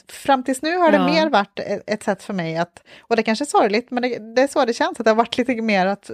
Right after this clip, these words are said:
Speaker 1: jag, jag, mitt jobb uppe att de ska överleva det här, liksom. <laughs> De ska
Speaker 2: Ja,
Speaker 1: bli, liksom,
Speaker 2: serva lite
Speaker 1: ja,
Speaker 2: grann.
Speaker 1: men lite grann.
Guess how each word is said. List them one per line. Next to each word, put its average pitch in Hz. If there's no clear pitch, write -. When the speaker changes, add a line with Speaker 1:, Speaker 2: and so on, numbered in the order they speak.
Speaker 1:
jag, 240
jag, 240
mitt 254
jobb 226
uppe 208
att -
de 202
ska -
överleva 190
det 330
här, 208
liksom. -
<laughs> -
De 226
ska -
Speaker 2:
Ja, -
Speaker 1:
bli, 185
liksom, 190
Speaker 2:
serva 165
lite 220
Speaker 1:
ja, 277
Speaker 2:
grann. 285
Speaker 1:
men 294
lite 294
grann. 190